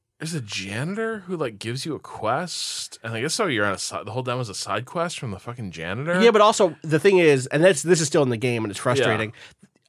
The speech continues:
Speaker 2: Adi does say, "Come back to me when you finish this," and you do, and he doesn't have anything, and that is, like, a dead end. And I think that that particular thing is, was the thing that I was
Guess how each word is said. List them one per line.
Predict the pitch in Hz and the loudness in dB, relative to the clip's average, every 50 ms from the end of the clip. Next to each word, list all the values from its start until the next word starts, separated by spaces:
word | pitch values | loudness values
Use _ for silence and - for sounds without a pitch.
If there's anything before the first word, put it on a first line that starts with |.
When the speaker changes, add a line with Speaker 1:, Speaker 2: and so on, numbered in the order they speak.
| _ - | _ 6
Speaker 2:
Adi | 170 196 220 214 214 175 | 6 6 6 6 4 4
does | 139 170 165 160 147 | 6 6 6 8 6
say, | - - 180 151 143 127 110 101 | 6 4 6 6 6 6 4 0
"Come | - - - 156 143 | 0 0 0 2 4
back | 135 131 127 127 | 4 4 4 2
to | - - | 0 -2
me | 131 120 | -2 -2
when | 110 110 110 | -2 -2 -4
you | 107 | -6
finish | 104 - 135 117 110 107 - | -4 -2 -2 -2 -2 -4 -6
this," | - 98 95 98 - - - - _ _ _ _ - - | -6 -6 -6 -6 -8 -10 -10 -12 _ _ _ _ -12 -4
and | - 123 131 | -2 0 0
you | 131 | 2
do, | 127 123 143 139 123 | 4 4 4 4 4
and | 117 | 4
he | 117 120 | 0 -2
doesn't | 110 110 110 | -2 -4 -4
have | 113 107 95 98 | -4 -4 -6 -8
anything, | 82 82 - - - 57 57 67 | -10 -12 -12 -10 -12 -12 -10 -8
and | 80 113 | -4 0
that | 127 131 127 | 0 2 2
is, | 120 113 107 - - - _ _ _ - | 0 -2 -4 -8 -12 -16 _ _ _ -10
like, | 117 98 73 - - - _ _ - | -10 -10 -10 -12 -16 -20 _ _ -8
a | 113 113 113 113 - | -8 -6 -6 -6 -6
dead | - 143 98 | -6 -6 -6
end. | 92 92 90 65 90 - - - - - - - - | -6 -6 -8 -8 -10 -14 -18 -20 -20 -20 -18 -8 -4
And | 110 127 | 0 2
I | 127 131 | 2 2
think | 123 139 127 | 2 2 2
that | 110 123 123 - - | 2 2 0 2 2
that | 131 180 196 165 | 2 2 2 2
particular | - 160 - - 160 - 160 139 | 0 0 2 2 2 4 2 2
thing | 147 - 120 107 | 0 0 -2 -4
is, | 113 110 110 | -4 -6 -4
was | 120 113 135 113 | -2 -2 0 0
the | 117 | -2
thing | 107 127 113 | -4 -4 -4
that | 110 107 | -4 -4
I | |
was | 101 101 | -6 -8